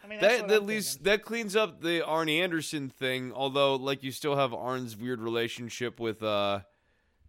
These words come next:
Speaker 2: you have Arn's weird relationship with F T R. F T R continuing to do the drive a wedge,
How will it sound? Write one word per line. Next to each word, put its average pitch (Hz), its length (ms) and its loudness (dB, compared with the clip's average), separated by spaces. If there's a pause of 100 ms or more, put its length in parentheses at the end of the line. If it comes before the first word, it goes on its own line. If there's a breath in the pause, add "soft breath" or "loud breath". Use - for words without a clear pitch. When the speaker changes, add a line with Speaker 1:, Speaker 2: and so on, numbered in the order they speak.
Speaker 2:
you 123 120 -4
have 113 120 -14
Arn's 120 360 -2
weird 113 220 -4
relationship 110 560 -4
with 107 140 -6
F 107 200 -2
T 110 220 -4
R. 98 320 0 (560)
F 185 240 2
T 185 140 4
R 180 160 8
continuing 175 640 0
to 151 80 0
do 147 240 0
the 131 240 0
drive 135 480 2
a 131 40 2
wedge, 123 720 0